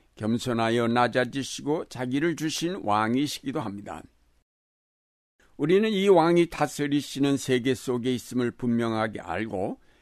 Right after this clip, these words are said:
그만을 섬기며 그의 통치를 따르며 그를 예배하며 그의 뜻을 이 땅에 실현해 가야 하겠습니다.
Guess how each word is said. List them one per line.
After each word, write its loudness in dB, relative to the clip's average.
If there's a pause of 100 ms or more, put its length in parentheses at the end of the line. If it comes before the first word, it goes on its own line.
(220)
그만을 0
섬기며 0 (400)
그의 0
통치를 -2
따르며 0 (420)
그를 -2
예배하며 4 (240)
그의 0
뜻을 -6
이 -4
땅에 -4
실현해 -4
가야 0
하겠습니다. -8